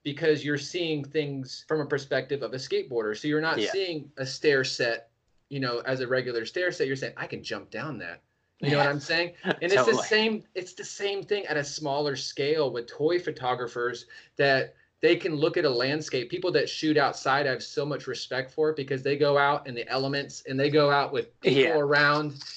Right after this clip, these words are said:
Speaker 1: and they get their setup. Like Sergeant Bananas, you mentioned, you know, he goes out on the beach and he's, like, out there just getting it, like, just going for it. And it's, it's incredible. Would you like to talk about your setup,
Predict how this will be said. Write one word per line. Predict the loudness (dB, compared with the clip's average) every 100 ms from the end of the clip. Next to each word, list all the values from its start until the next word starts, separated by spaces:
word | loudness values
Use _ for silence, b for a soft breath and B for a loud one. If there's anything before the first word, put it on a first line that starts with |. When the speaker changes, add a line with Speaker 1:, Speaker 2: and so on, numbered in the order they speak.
| -6
Speaker 1:
and | -4
they | -2
get | 0 2
their | 0
setup. | 0 0 2 2 0 -2
Like | -6
Sergeant | -2 -2 0 -2
Bananas, | -2 0 -2 -4
you | -2
mentioned, | -2 -2 -2 -4 -4
you | -6
know, | -6
he | -2
goes | 4 4
out | 4 2
on | 0
the | -6
beach | 0 2 2 -2 -8 b b b
and | -2 0
he's, | 0 0
like, | 0
out | 4 2 4
there | 4 4 2
just | 0 -2 -8 0
getting | 2 2 -2
it, | -6 -8 _ _ -4
like, | -2
just | 0 -2 0
going | 4 6 6 2
for | 0 0
it. | 0 -4
And | -4 -2 -2
it's, | -4 -6 -8 -20 _ _
it's | -8
incredible. | -4 2 4 4 0 -6 b b _
Would | -6 0
you | 4
like | 4 2
to | 0
talk | 2 2 0
about | 2 4 4 0 -6 -20 _ -4
your | 4 6 6 4 0 -2 -6
setup, | 0 2 2 -2